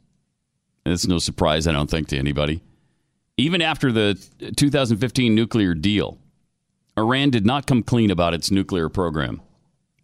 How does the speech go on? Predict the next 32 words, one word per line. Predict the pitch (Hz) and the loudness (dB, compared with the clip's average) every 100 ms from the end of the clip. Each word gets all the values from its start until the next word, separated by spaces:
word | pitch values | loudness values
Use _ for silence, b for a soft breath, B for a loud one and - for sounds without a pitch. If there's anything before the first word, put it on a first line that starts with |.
| _ _ _ _ _ _ _ - | _ _ _ _ _ _ _ -4
Uh, | 92 90 92 90 85 | 0 2 2 2 0
of | 73 | -2
course, | 139 117 | -2 -2
for | - 110 | -2 -2
their | 135 | 0
part, | 139 151 156 - - | 2 2 0 -4 -4
Iran | 107 110 110 101 | 0 0 0 0
blasted | 98 98 90 98 | 0 -2 -2 -2
the | 78 | -2
speech | - 92 80 | -2 0 -2
as | 80 | -4
propaganda. | - 82 73 73 76 65 55 - _ _ _ _ _ _ - | -2 -2 -2 -4 -2 -4 -6 -12 _ _ _ _ _ _ -8
He | |
presented | - 147 180 160 123 | -2 2 2 0 -2
fifty-five | - 226 - 214 - 165 143 131 | -2 -2 -2 -2 0 2 0 -2
thousand | - - 190 175 180 165 190 180 | -10 -6 -2 0 0 -2 -4 -2
pages | 190 143 139 143 123 | 0 0 0 -2 0
of | 123 95 | -2 0
documents, | 123 120 98 95 - | 0 0 0 0 -2
a | 85 | -2
hundred | 165 180 170 | -2 0 0
and | |
eighty-three | 151 139 123 - 135 135 135 127 | 0 0 -4 -6 -4 0 0 -2
C | - 139 127 | -2 -2 -2
Ds. | 110 98 90 113 - _ _ _ _ _ _ _ - | -2 -2 -4 -4 -8 _ _ _ _ _ _ _ -4
He | 131 | -2
said | 123 165 147 139 123 110 - | 0 0 0 0 -2 -8 -4
that | 113 127 - | -2 -2 0
Iran | 120 120 147 175 190 196 185 - | 0 2 2 2 2 2 0 -8
hid | - 165 156 151 - | -2 0 2 0 -4
an | 123 123 | -2 -2
atomic | 123 160 156 143 | 0 0 0 -2